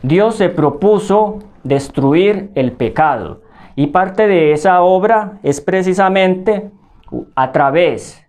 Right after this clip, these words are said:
de la intercesión de Cristo en el santuario celestial, eliminarlo de tu mente, de tu corazón, porque el pecado es destructivo.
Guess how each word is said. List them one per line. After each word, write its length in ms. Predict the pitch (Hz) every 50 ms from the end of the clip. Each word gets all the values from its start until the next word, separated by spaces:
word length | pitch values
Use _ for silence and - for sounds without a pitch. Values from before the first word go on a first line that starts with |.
| _ _ -
de 220 | 123 127 135 131
la 120 | 135 135
intercesión 600 | 135 131 131 139 135 123 135 131 127 139 139 143
de 100 | 147 170
Cristo 300 | 170 180 170 165 170 180
en 80 | 170 165
el 80 | 151 127
santuario 480 | 147 135 127 123 - 135 135 156 165
celestial, 720 | - 180 170 165 170 170 170 170 160 165 165 170 160 - - _ _ _ _ _ _
eliminarlo 640 | - 123 127 127 131 131 131 127 127 123 123 135 151
de 140 | 160 151 127
tu 160 | 90 - 117
mente, 640 | 110 110 131 156 170 160 139 - - - - - _ _ _ _ - -
de 120 | 110 110
tu 180 | 110 - 110 95
corazón, 720 | - 110 101 95 87 - - 151 156 143 98 82 87 - - _ _ _ _ _ _ _
porque 240 | - 127 127 - 151
el 100 | 143 139
pecado 380 | - 143 139 - 143 139 147 160
es 120 | 165 156
destructivo. 960 | 170 175 170 170 - 135 117 - - - - 190 190 180 139 101 76 - -